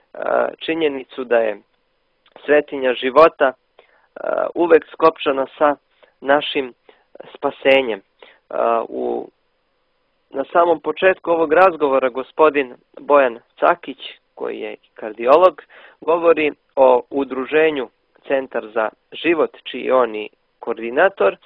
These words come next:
dok u daljem toku razgovora bilo je reči o problemu niskog nataliteta u Srbiji i načinima rešavanja ovog bolnog problema. Posebno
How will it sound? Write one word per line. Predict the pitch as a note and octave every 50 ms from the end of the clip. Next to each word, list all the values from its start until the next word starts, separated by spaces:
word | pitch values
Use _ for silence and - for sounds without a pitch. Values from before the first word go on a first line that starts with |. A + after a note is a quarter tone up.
| - - - - - _ _
dok | - - F#3 F#3 - F3
u |
daljem | F3 F#3 G3 G3+ G3+ F3+ F3+
toku | - G3+ G3 - -
razgovora | F#3 G#3 G#3 F#3+ F#3+ - F#3 F3+ F3 E3+ E3+
bilo | D#3+ E3+ F#3 F3+ F3+
je | E3+ E3
reči | E3 F3+ F3+ F3 - - D#3 D3+
o | D3 C#3+ C#3 - _ _ _ _ _ _ -
problemu | - D3 D3 C3 D3+ D#3 E3 E3 D#3+ D#3 D3 C#3 - _ _ - - _ _ _ _ -
niskog | C#3+ D#3+ E3 D3+ - - C#3 B2+ B2
nataliteta | C3 C3 B2+ - - C3+ B2+ C3 B2 - - C3+ C#3 C#3 - -
u | A#2+ - - -
Srbiji | - D#3+ F#3 E3+ D#3+ D#3 C#3+
i | C3+
načinima | C3+ C#3+ D3 D#3 - - - D3 C#3 C#3 C#3 C3+ C3 B2 - _ _ _ _ _ _ _
rešavanja | - - C3 B2+ A#2+ - - D3 D3 D3+ D3 C#3 C3+ C3 C3+ C#3
ovog | C#3 C3+ B2+ A2
bolnog | A2+ C3 C#3+ C#3+ C3+ B2+ A#2+ A#2 - - _ _ _ _ - - _ _ _ _ _ _
problema. | - C3+ C3 B2+ A#2 B2 B2+ B2 B2 A#2 A2+ G#2 G2 _ _ _ - - _ _ -
Posebno | C#3 D3+ D3+ - - D3+ C#3 C#3 C3+ B2 A#2+